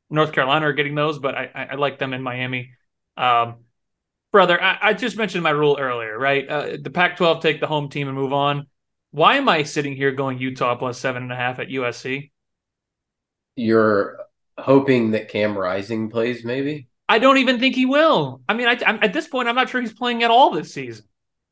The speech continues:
Speaker 2: I agree. I think he might try to get a medical red shirt.
Speaker 1: It just, it just feels like Utah's defense is so good. They're gonna get wasted.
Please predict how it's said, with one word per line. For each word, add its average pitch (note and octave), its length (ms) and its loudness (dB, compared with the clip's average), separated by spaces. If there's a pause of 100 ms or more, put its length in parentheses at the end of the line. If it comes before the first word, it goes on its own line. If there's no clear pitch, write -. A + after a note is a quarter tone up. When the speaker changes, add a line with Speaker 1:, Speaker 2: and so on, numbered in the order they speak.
(500)
Speaker 2:
I G2+ 200 0
agree. F#2+ 640 0
I F#2+ 100 0
think G2+ 180 -2
he G2+ 120 -4
might F2+ 220 2
try F#2+ 160 0
to F2+ 100 -4
get F2 160 -4
a - 20 -6
medical E2+ 480 -2
red E2+ 260 -2
shirt. E2+ 400 -6 (800)
Speaker 1:
It F3+ 120 -4
just, B3+ 240 -6
it A3+ 180 -6
just C4 220 -4
feels C#4+ 240 -4
like D#4 200 -4
Utah's B3+ 360 0
defense A3 360 -6
is F#3 140 -10
so G3+ 160 4
good. C3+ 440 -4
They're D#3 100 2
gonna F#3+ 240 -2
get F#3 180 2
wasted. B2+ 560 -10